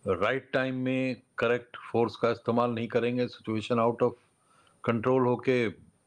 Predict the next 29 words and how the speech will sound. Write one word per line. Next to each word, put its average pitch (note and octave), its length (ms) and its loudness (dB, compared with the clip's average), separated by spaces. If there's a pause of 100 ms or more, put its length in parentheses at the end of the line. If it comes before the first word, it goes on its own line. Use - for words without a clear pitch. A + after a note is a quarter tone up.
(140)
और A#2 220 2
विकराल A2 480 -2
रूप G#2 300 -8
ले A2 80 -2
सकता - 320 -4
है। A2 120 -2 (800)
और B2+ 300 -2
करें D#3 280 0
तो D#3+ 160 0
म-, C3 680 -2
मरें, C3+ 280 2
क्योंकि C3 420 0
हर C3 400 -2 (680)
law A2 300 4
and C3 180 2
order C3+ 160 -2
situation A#2 520 -2
में B2 240 2
जब A#2 140 2
force B2 460 0
का A2+ 140 0
इस्तेमाल A2 400 0
होता G2 340 -8
है, A#2 60 -10
पुलिस A2+ 380 -8
जिसे A2 320 -2
action B2+ 280 -2
लेती G#2+ 320 -4
है, - 160 -14